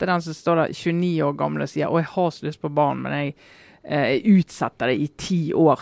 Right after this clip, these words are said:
til jeg har fått jobb, karriere», altså litt sånn, har en sånn der bevisst plan på det. Eh, det,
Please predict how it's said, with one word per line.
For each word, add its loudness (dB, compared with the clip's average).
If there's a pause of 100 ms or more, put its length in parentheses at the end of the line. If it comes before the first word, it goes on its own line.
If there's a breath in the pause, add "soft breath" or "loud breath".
til -2
jeg -2
har -8
fått -6
jobb, 0
karriere», 0
altså -4
litt -4
sånn, 0 (100)
har 0
en -6
sånn 0
der -4
bevisst -6
plan 2
på -2
det. 4 (560 loud breath)
Eh, 0
det, -10